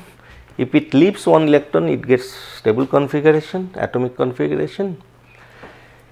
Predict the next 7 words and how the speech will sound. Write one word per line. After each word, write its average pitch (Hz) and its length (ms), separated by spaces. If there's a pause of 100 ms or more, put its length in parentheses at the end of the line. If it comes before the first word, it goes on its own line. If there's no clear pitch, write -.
(180)
and 139 420 (140)
all 165 240
halide 131 680 (2250)
atom, 117 500 (800)
so - 160
that 113 180
is - 480